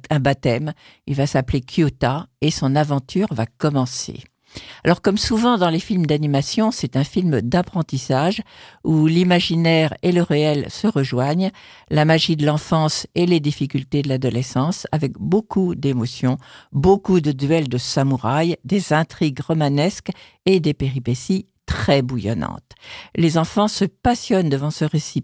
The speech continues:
fantastique, les parents aussi devant ce portrait d'un enfant sur plusieurs années,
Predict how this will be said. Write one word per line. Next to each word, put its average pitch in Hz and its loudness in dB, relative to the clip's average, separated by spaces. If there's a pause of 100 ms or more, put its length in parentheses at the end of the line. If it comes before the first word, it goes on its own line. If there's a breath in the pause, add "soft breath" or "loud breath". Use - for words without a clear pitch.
fantastique, - -4
les 202 0
parents 208 2
aussi 196 0 (380 loud breath)
devant 170 2
ce - -4
portrait 190 -2
d'un 156 0
enfant 170 0
sur - -4
plusieurs 226 0
années, 139 0